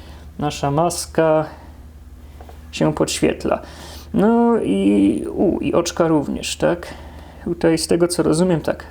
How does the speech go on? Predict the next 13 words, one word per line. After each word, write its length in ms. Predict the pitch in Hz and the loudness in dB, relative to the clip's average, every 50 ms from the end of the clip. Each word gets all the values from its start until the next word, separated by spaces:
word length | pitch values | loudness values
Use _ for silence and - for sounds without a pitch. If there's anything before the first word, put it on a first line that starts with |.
| - | -6
e, 320 | - - 156 160 156 156 151 | -2 0 2 4 4 2 2
przesuwając 1080 | 151 - - - - 156 151 - - 165 151 151 156 156 156 151 151 147 - - - - - - - - - - - - - | 0 -4 -6 -2 0 0 0 2 0 0 0 2 2 2 2 0 0 0 -2 -4 -6 -10 -18 -20 -20 -20 -20 -20 -16 -8 -4
dłonią 500 | 160 147 160 170 190 202 185 170 160 151 | -2 2 2 4 4 4 4 2 2 0
przed 300 | 151 - - - 156 170 | 0 0 2 2 2 4
maską, 540 | 156 151 156 156 - - - 165 165 160 156 156 - - - - - - - - - - - - | 2 0 0 0 -2 -2 0 0 0 0 0 -2 -6 -10 -18 -20 -20 -20 -20 -20 -20 -14 -8 -4
e, 160 | - - - | -2 -2 -2
tu 200 | - - 156 156 | 0 -2 -2 0
znajduje 360 | 160 151 165 156 151 156 143 | 0 0 2 4 4 4 4
się 140 | 143 - 139 | 2 2 0
sensor, 520 | - - 165 165 160 160 - 160 156 151 | 0 2 2 2 2 2 2 2 2 2
który, 540 | - - - 156 143 147 147 147 147 147 147 - - - - - - - - | 0 -2 -2 0 2 2 4 4 4 2 2 0 -6 -16 -20 -20 -14 -8 -4
e, 320 | 147 147 147 147 147 147 | -2 -2 0 0 0 0
zmienia 680 | 143 143 147 156 156 156 151 151 151 151 147 147 147 | 0 0 2 2 4 4 4 4 4 2 2 2 0